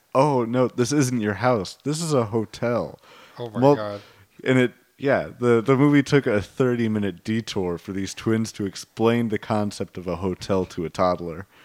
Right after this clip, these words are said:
Speaker 1: Um, and it was just a crazy, brave move that they were, that they thought to do that in this movie as well. You know, paying homage to one of the titans
Speaker 2: Mm-hmm.
Speaker 1: of the genre. Um,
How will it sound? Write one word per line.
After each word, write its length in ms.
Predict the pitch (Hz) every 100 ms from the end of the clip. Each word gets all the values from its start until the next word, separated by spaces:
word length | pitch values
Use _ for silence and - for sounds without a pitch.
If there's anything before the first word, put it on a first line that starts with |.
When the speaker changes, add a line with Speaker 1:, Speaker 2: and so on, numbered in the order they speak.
| - _ _ _
Speaker 1:
Um, 480 | - 95 92 85 82 - _ _ _ _ _ _ _
and 140 | 107 110
it 60 |
was 240 | 113 113 107 _ -
just 260 | 117 -
a 60 | 113
crazy, 880 | - 139 135 139 131 131 123 117 _ _ _ _ 135 196 _ _ _ _ _ _ _ -
brave 260 | 170 180
move 240 | 123 123 107
that 180 | 95
they 120 | 90 104
were, 420 | 98 98 95 - _ -
that 140 | 101
they 120 | 107
thought 240 | 104 107 -
to 80 |
do 220 | 95 98 92
that 340 | 90 85 -
in 460 | 85 87 82 82 76 -
this 220 | 95 -
movie 260 | 90 80 80
as 100 | 76
well. 360 | 82 71 - - _
You 80 | 98
know, 160 | 87 85
paying 320 | - 113 110
homage 560 | 107 92 87 87 87 -
to 240 | 95 90
one 340 | 80 90 90
of 260 | 87 82 87 -
the 80 | 92
titans 680 | - 82 76 80 80 120 113
Speaker 2:
Mm-hmm. 180 | 120 120 _ _ _ -
Speaker 1:
of 380 | - 90 82 85
the 80 | 82
genre. 500 | 87 80 73 62 95 _ _ _ _
Um, 460 | 101 92 87 87